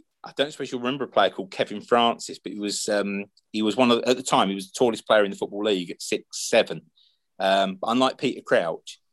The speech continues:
he was actually built like a player that was six seven. He was six seven high, and he was about four feet wide and all. He was, he was an absolute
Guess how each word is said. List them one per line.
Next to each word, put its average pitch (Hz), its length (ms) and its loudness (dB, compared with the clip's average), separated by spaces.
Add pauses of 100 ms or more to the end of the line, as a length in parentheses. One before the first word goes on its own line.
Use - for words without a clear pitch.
(180)
he 110 120 -6
was 104 160 0
actually 113 260 0
built 123 360 2
like 87 220 -2
a - 20 -16
player 90 280 0
that - 100 -6
was - 120 -8
six - 240 -6
seven. 87 320 -2
He 95 120 -6
was 98 200 -2
six - 220 2
seven 113 220 4
high, 92 320 4 (560)
and 98 100 -4
he 101 40 -2
was 98 120 0
about 117 420 4 (220)
four 113 160 4
feet 107 260 -2
wide 104 280 2
and 98 80 -4
all. 98 200 -2
He 92 120 -8
was, 92 240 -8
he 98 80 -6
was 85 140 -4
an 95 100 2
absolute 113 520 0